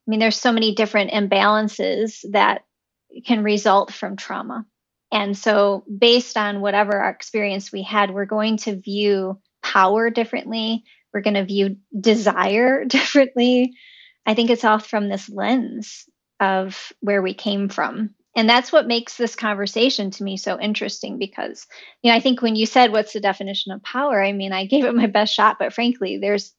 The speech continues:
it's really defined by the person. But I, what I like about power is that it's got a shadow side, and it also has a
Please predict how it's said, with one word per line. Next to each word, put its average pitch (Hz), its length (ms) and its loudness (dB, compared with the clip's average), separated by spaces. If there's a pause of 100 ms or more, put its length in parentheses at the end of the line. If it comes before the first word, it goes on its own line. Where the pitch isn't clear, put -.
it's 233 240 0
really 240 300 4
defined 208 640 0
by 196 560 0 (800)
the 233 140 0
person. 254 760 0 (220)
But 226 100 6
I, 277 100 6
what 254 160 4
I 247 140 6
like 226 280 0
about 202 340 -2
power 202 360 -2
is 196 200 -6
that 196 180 -6
it's 160 220 -10
got 202 180 -4
a 196 80 -4
shadow 208 460 0
side, 202 400 -8
and 202 120 -10
it 208 140 -10
also 196 260 -6
has 190 300 -8
a - 160 -12